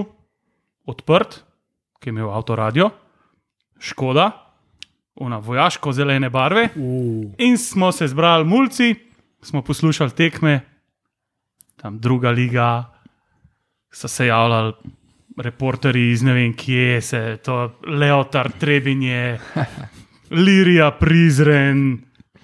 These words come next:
Speaker 1: Olimpija in smo to poslušali, ne. Gledali po televiziji, saj so bile že takrat že kakšne tekme tudi po televiziji, ne, seveda smo lahko pogledali. Pa smo pa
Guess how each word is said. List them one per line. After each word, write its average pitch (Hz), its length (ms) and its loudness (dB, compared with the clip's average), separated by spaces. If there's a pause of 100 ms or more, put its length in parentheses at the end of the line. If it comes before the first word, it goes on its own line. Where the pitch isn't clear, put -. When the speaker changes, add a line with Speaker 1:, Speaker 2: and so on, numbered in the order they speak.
(160)
Speaker 1:
Olimpija 151 640 2
in 127 80 -2
smo 190 160 -6
to 240 120 0
poslušali, 240 500 -6
ne. 143 120 -6 (1700)
Gledali 135 380 0
po - 100 -8
televiziji, 175 520 0
saj 156 140 -2
so 143 120 -2
bile 135 100 0
že 123 100 -4
takrat 160 300 0
že 135 80 0
kakšne 139 320 -2
tekme 117 320 -8
tudi - 220 -18
po - 100 -20
televiziji, 151 520 -2
ne, 110 120 -8
seveda 117 300 -12
smo 123 180 -10
lahko 113 220 -8
pogledali. 143 400 -2 (1500)
Pa - 140 0
smo 233 160 -2
pa 214 160 2